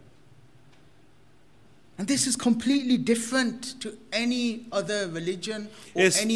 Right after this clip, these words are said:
Speaker 1: other system or anything we read anywhere else।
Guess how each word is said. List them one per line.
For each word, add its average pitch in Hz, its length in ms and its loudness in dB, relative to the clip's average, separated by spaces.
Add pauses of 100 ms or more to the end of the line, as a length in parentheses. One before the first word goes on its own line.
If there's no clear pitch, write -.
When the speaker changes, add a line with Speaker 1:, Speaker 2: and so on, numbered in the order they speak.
(160)
Speaker 1:
other 208 140 -2
system 208 580 -6
or - 80 -8 (220)
anything 240 360 2
we 185 220 -4
read 180 440 -2 (460)
anywhere 160 520 -4
else। 151 100 -10